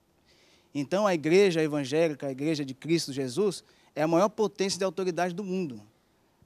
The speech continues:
Não tem nada que possa chegar próximo da, dessa autoridade.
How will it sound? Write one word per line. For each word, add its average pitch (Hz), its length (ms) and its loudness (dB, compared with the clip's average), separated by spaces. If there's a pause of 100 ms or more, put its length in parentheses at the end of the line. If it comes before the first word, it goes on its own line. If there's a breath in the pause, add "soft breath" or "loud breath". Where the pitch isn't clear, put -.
Não 143 120 -6
tem 175 120 -2
nada 180 260 0
que 185 80 -8
possa 160 580 -4 (140)
chegar 151 260 -4
próximo 147 380 -6
da, 139 160 -6
dessa 143 220 -8
autoridade. 120 540 -10